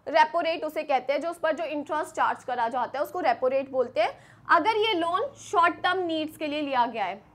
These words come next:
यानी कि थोड़े समय के लिए, लेकिन अगर यही लोन लॉन्ग टर्म नीड्स के लिए लिया जाए, यानी कि सेंट्रल बैंक लेंड करे मनी, कमर्शियल बैंक को उधार दे, लॉन्ग टर्म नीड्स के लिए, तो उसका नाम बदल जाता है, उसको हम बोलते हैं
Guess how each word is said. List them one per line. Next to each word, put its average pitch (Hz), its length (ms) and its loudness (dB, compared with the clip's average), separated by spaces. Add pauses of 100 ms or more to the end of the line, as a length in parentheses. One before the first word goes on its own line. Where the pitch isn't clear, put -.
(120)
यानी 294 240 -4
कि 392 280 -8
थोड़े 285 220 4
समय 233 280 -4
के 208 120 -10
लिए, 196 220 -8 (460)
लेकिन 370 440 -2
अगर 359 240 4
यही 320 400 2
लोन 311 360 2 (340)
लॉन्ग 330 400 4
टर्म 415 200 6
नीड्स 370 300 -6
के 339 100 -8
लिए 330 160 -4
लिया 285 300 2
जाए, 254 240 2
यानी 262 180 -4
कि 339 120 -6
सेंट्रल 349 440 -2
बैंक 294 320 0
लेंड 311 380 -2
करे 277 240 -4
मनी, 269 300 -8
कमर्शियल 262 460 -4
बैंक 254 240 -4
को 277 80 0
उधार 247 360 0
दे, 254 180 0 (360)
लॉन्ग 339 320 4
टर्म 392 140 4
नीड्स 320 300 -2
के 285 100 -4
लिए, 254 140 0
तो 285 120 -4
उसका 370 180 -4
नाम 339 320 -2
बदल 254 280 -2
जाता 240 280 -4
है, 269 60 -4
उसको 302 180 -10
हम 311 220 -8
बोलते 240 340 -6
हैं 359 160 -4